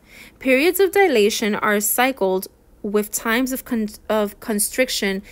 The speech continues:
in order to preserve as much function in your extremities as possible. However,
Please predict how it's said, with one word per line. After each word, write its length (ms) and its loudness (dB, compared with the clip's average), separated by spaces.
in 120 0
order 260 2
to 160 -6
preserve 500 0
as 220 -2
much 500 0
function 480 -2
in 140 -2
your 100 2
extremities 760 -2
as 240 -4
possible. 600 -4
However, 680 0